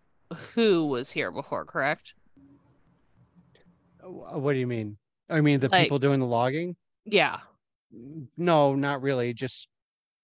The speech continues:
Speaker 2: footprints, boots, wagon wheels.
Speaker 1: Okay.
Speaker 2: Yeah, there's no, like, like, you know, well, I mean, go ahead, uh, if you want to, I'll let you roll, uh, a last investigate-, investigation check to see if you see any,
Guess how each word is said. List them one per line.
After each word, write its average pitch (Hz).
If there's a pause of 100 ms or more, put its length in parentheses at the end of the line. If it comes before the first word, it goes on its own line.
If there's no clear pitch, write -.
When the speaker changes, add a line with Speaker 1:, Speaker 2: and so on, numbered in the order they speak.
(280)
Speaker 2:
footprints, 147
boots, - (160)
wagon 131
wheels. 127 (540)
Speaker 1:
Okay. 180 (600)
Speaker 2:
Yeah, 110
there's 135
no, 165
like, 135 (1700)
like, 156
you 165
know, 170
well, 202
I 196
mean, 185 (200)
go 196
ahead, 175
uh, 143
if 135
you 160
want 147
to, 135
I'll 131
let 135
you 135
roll, 127 (180)
uh, 107 (200)
a 127
last 127
investigate-, 123
investigation 123
check 113
to 131
see 127
if 117
you 123
see 120
any, 117